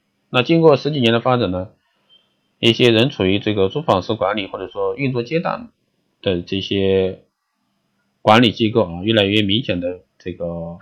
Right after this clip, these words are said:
出现发展受挫。那积极聘请高学历的人才加入，必定使你在美容院管理、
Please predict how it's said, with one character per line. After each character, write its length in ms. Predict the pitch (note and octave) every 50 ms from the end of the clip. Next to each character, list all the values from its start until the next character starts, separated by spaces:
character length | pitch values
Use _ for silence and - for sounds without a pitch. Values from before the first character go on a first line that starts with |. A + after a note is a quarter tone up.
| _ _ _ _ _ _
出 140 | - - B2
现 300 | A#2 A#2+ A2+ G#2+ G#2 G2
发 160 | - C#3 C3+
展 180 | C3+ - F#2
受 160 | F#2 - C3 B2
挫。 340 | - - F3 - - - _ _ _ _ _ _ _ _ _ _ _ _ _ _ _ _ _
那 140 | - C3+ A#2+
积 140 | - D#3+
极 100 | D#3+ E3
聘 220 | D#3+ E3 - D#3+ C#3
请 180 | - G2+ F#2+
高 220 | F#2+ - B2 C3 C3
学 100 | - B2+
历 140 | A#2 A#2 A#2
的 100 | A#2 G2+
人 200 | F#2+ F2 G2 A2+
才 160 | - G2+ G2+
加 180 | - A2+ A#2
入， 180 | B2+ B2+ G#2 F2+
必 120 | - - G2
定 260 | F#2+ F#2+ F#2+ F#2+ F#2
使 160 | F2 - G2+
你 140 | G2+ G2+ F#2+
在 180 | - G2+ G2+ F#2+
美 140 | F#2 F#2
容 100 | F2 F2
院 160 | G#2 A2+ A2+ G2+
管 220 | G2 G2 G#2 B2+
理、 160 | D#3 C#3 -